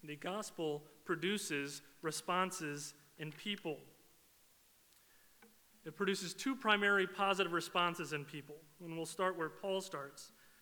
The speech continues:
For the believers that Paul is writing to, it is the gospel in which they are standing. It is the good news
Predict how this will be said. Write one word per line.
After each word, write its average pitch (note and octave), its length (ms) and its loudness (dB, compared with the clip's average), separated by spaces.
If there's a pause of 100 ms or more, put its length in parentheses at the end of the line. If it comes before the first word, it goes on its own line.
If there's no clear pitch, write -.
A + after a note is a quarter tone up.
(1000)
For G3 200 0
the F#3 60 -6
believers G#3+ 460 2
that G#3 180 -2
Paul G3 240 -2
is E3+ 140 -2
writing F#3 380 2
to, C#3+ 260 -4
it D#3 80 0
is D#3+ 100 -4
the F3 80 -6
gospel F#3 500 0
in E3+ 140 -2
which E3 240 -4
they D#3+ 160 2
are D#3 140 6
standing. F3+ 580 -2 (880)
It D#3 100 -2
is E3 100 -4
the G3 100 2
good G#3+ 180 2
news F#3 300 2